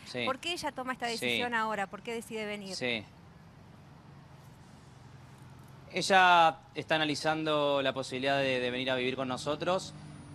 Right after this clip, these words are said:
Speaker 1: Vamos a charlarlo, obviamente, con, con psicopedagogos, con mi abogado, para hacer todo como debe ser para ayudar a, al menor. Así que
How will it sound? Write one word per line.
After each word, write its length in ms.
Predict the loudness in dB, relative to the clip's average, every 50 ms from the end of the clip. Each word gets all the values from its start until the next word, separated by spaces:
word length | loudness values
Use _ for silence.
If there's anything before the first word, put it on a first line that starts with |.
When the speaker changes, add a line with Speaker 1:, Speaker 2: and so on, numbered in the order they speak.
| -8 0
Speaker 1:
Vamos 340 | 2 4 4 4 2 0 2
a 200 | 4 4 4 4 2
charlarlo, 760 | 0 0 0 2 2 4 4 4 4 2 2 2 2 2 0
obviamente, 540 | 0 0 -2 -2 -2 -4 -4 -2 -4 -4 -2
con, 420 | -4 -6 -6 -6 -10 -12 -14 -18 -20 -20 -20 -20 -20 -20 -20 -20 -20 -20 -20 -20 -20 -20 -20 -20 -20 -20 -20 -20 -14 -8
con 260 | -8 -6 -6 -6 -8
psicopedagogos, 1400 | -6 -6 -4 -4 -2 0 0 2 4 4 6 6 6 6 6 4 2 2 2 2 2 2 2 0 -2 -6 -12 -14 -10
con 920 | -6 -2 -2 0 0 -2 -2 -6 -8 -10 -10 -10 -12 -12 -12 -12 -12 -8
mi 80 | -6 -4
abogado, 680 | -4 -4 -2 0 2 4 4 4 4 2 0 -2 0
para 160 | 0 -2 -2
hacer 280 | -2 -2 -4 -4 -4 -6 -10 -14 -20 -20 -20 -20 -20 -18 -10 -4
todo 280 | -4 -4 -2 -2 -4 -4
como 220 | -4 -4 -4 -4
debe 260 | -4 -4 -4 -4 -4 -6
ser 320 | -2 -2 -2 -2 -2 -4 -12 -8
para 160 | -6 -6 -6
ayudar 480 | -6 -6 -4 0 2 4 4 2 0 -4 -12 -12 -8
a, 160 | -6 -6 -6 -6 -6
al 160 | -6 -6 -4
menor. 340 | -4 -4 -4 -4 -4 -6 -8 -10 -18 -20 -20 -20 -20 -20 -20 -20 -20 -20 -20 -14 -8
Así 260 | -6 -6 -4 -4 -6
que 300 | -4 0 0 0 0 -2